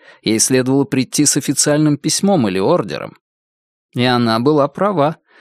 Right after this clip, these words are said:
Прежде чем заявиться в хоспис, лейтенант Чон Тэйль должна была сначала добыть ордер. Без него девушка не могла продолжить расследование. Тем временем стали известны результаты вскрытия Ха Ин Ми,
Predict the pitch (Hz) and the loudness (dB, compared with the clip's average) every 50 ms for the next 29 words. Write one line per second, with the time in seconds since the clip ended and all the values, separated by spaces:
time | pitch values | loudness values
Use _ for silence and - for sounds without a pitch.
0 | _ _ _ - 151 160 165 135 143 147 - 156 147 139 143 170 165 147 151 151 | _ _ _ 0 2 2 2 2 0 0 0 2 2 2 2 2 2 2 0 0
1 | - - 139 117 - - 127 123 113 - - - 165 - - 151 143 143 - - | 0 -2 -4 -4 -4 -2 -2 -2 -2 -2 -4 -4 -4 -2 0 0 -2 -2 0 0
2 | 143 139 147 147 139 - - - 147 139 127 117 - - 110 107 113 131 147 170 | 0 2 2 0 0 -2 -2 0 0 0 0 -2 -2 -2 0 0 2 0 0 0
3 | 165 151 147 143 127 113 117 127 135 170 180 175 180 175 160 - - 123 117 101 | 0 0 0 0 0 -2 -2 0 0 0 0 0 0 0 0 0 -2 -2 -4 -4
4 | - - 127 123 127 127 120 123 117 110 117 113 - - - 113 98 80 - - | -2 0 0 0 0 2 0 0 0 -2 -4 -4 -4 -2 -2 -2 -2 -4 -8 -14
5 | - - - - _ - - - - - _ _ - 151 226 226 180 190 190 180 | -16 -16 -18 -20 _ -20 -20 -20 -20 -20 _ _ -4 -2 0 2 2 2 4 4
6 | 151 143 151 151 131 131 131 139 139 - - - 147 151 151 151 151 147 123 110 | 4 2 2 2 2 2 2 2 0 0 0 0 2 2 4 2 2 2 0 0
7 | 110 110 - - 110 104 98 101 104 110 117 110 113 107 - - 98 98 95 - | -2 -2 -2 -2 -2 -2 -2 -2 -2 -2 -2 -2 -4 -6 -6 -6 -4 -4 -2 -2
8 | - - 113 110 101 87 71 60 52 60 - - - _ _ _ _ _ _ _ | -2 -2 -2 -2 -2 -4 -6 -10 -12 -12 -14 -16 -18 _ _ _ _ _ _ _
9 | _ _ _ _ _ _ _ _ _ - - 151 175 180 175 196 214 208 208 202 | _ _ _ _ _ _ _ _ _ -2 0 2 4 4 4 4 4 4 4 4
10 | 190 160 - - 170 165 156 156 151 135 123 135 156 151 - - 143 143 139 131 | 4 2 2 2 0 2 2 2 0 0 0 0 0 0 0 0 0 0 0 0
11 | 135 135 120 - 139 143 - 147 127 - - - - 117 131 131 - 147 139 127 | 0 -2 -2 0 -2 -2 0 -2 -2 -2 -2 -2 -2 -2 -4 -2 -2 -2 -2 -2
12 | - - - - 110 113 117 - - _ - 135 143 139 131 127 127 - 139 117 | -4 -6 -4 -2 -2 -2 -2 -4 -10 _ -2 0 2 2 2 2 2 2 2 0
13 | 82 - _ | -2 -6 _